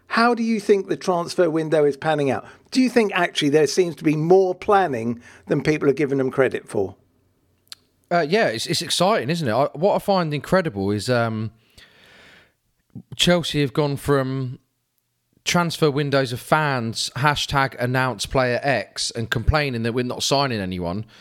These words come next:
Speaker 2: to suddenly the same sort of profile of fan complaining that we're signing too many players. Um, so I find it hilarious, but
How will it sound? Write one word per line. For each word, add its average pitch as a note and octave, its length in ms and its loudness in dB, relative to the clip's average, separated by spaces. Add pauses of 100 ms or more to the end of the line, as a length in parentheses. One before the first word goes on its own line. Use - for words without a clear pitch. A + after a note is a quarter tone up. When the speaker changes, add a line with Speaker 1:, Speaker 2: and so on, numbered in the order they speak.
(280)
Speaker 2:
to - 100 -4
suddenly B2+ 720 -2 (160)
the - 80 -2
same C#3 540 -2
sort C3+ 420 0
of - 140 -8
profile C3 500 0
of G2 80 -6
fan G#2 480 -2 (320)
complaining C3+ 560 0
that B2 120 -2
we're C#3 60 -2
signing C3+ 440 0
too F3+ 260 0
many A2 200 -6
players. D#2+ 480 -6 (840)
Um, A#2+ 320 0
so D3+ 160 0
I D3 60 2
find D#3 280 0
it C3 100 0
hilarious, C3 580 0
but - 280 0